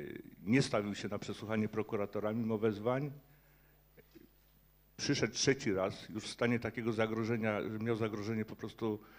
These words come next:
że, e, organy ścigania doprowadzą go siłą i na tym postępowaniu, y, zgodził się przyjąć winę na siebie, czyli już jakby się de facto przyznał do tej winy. I teraz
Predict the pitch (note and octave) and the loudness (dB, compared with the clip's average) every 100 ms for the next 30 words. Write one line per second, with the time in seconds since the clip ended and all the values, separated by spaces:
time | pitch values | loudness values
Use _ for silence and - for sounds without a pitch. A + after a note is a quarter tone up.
0 | - - - F#2+ G#2+ G#2 F2+ - A#1 C#2+ | -20 -20 -14 0 2 4 2 -2 -4 -2
1 | - G#2+ A#2+ A#2 A2+ A2 A2+ A2+ A2 A2 | 0 2 4 4 2 -2 0 2 0 0
2 | A#2 A2+ A2 A2 A2+ - G#2 G#2 C3 C#3 | 2 2 2 2 0 0 2 2 2 -2
3 | - - - - A#2 C3 C3 B2+ C3 C3+ | -12 -20 -20 -8 0 2 2 2 0 0
4 | B2+ - - A#2+ - A#2+ A#2 G#2 G#2+ A2 | -2 -12 -8 -4 0 0 2 2 4 4
5 | C3 C3 - - - - _ _ _ - | 2 0 -8 -20 -20 -20 _ _ _ -12
6 | F2 F2+ F#2 F2+ F#2 F2+ E2 F2 - - | -6 -2 -2 -2 -2 -4 -6 -10 -14 -20
7 | _ G2+ A2+ C3+ C#3 C3 - - D3 C#3 | _ 0 4 6 6 4 2 4 6 6
8 | - - - - B2+ C#3 C3+ B2+ A#2+ A#2+ | 2 -8 -14 -8 0 4 6 4 4 2
9 | E2+ E2 - - A#2+ A2+ B2+ C#3+ B2 B2 | 0 -4 -10 -2 4 4 6 6 6 2
10 | C3+ A#2+ C3 C3 C3 - B2 A2 G2+ F#2+ | 4 6 6 6 4 2 0 2 2 2
11 | G2+ F2+ E2+ D#2+ - - - - - G2 | -2 -4 -6 -8 -10 -18 -20 -20 -18 0
12 | D3 D3 - | 6 6 6